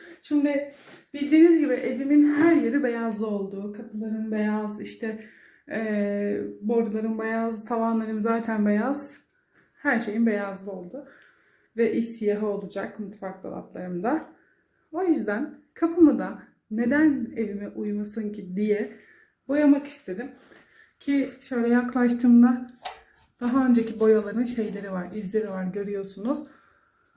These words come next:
Oo, şurada bir yağ tabakası var.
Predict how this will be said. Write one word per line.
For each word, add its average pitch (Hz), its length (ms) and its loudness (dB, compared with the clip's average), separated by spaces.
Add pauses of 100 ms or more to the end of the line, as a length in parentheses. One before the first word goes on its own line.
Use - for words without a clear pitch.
(1120)
Oo, 208 420 -4
şurada 214 320 -12
bir 202 100 -10
yağ 196 400 -8
tabakası 190 520 -10
var. 180 180 -8